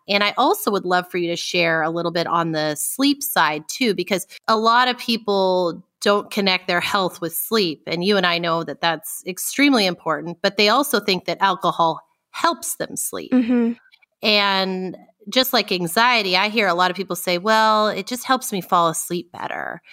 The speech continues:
Speaker 1: So if you would, wouldn't mind touching on those things, that would be great.
Speaker 2: Yeah, so that's another thing that's really hard for people when they quit, is they have a belief, "Alcohol helps me sleep."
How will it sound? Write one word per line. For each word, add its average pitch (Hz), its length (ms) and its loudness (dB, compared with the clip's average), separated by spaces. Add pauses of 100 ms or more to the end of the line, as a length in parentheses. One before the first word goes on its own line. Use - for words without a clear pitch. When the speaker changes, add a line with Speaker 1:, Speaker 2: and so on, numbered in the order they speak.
(280)
Speaker 1:
So 202 440 2
if 208 220 -4
you 302 140 2
would, 226 280 0
wouldn't 208 380 0
mind 180 180 0
touching 196 320 -6
on 160 100 -2
those 170 180 -4
things, 143 240 -12
that 170 120 -2
would 156 120 -8
be - 80 -20
great. 151 420 -14 (760)
Speaker 2:
Yeah, 254 320 6
so 247 520 2 (720)
that's 254 280 2
another 233 420 4
thing 233 260 -2
that's 214 240 -2
really 220 280 2
hard 214 280 2
for 226 180 0
people 233 380 2
when 220 140 4
they 208 100 4
quit, 233 520 2
is 226 140 -2
they 220 120 -2
have 226 280 0
a 226 80 0
belief, 220 460 0 (100)
"Alcohol 220 460 0
helps 202 340 -2
me 214 120 -2
sleep." - 380 -6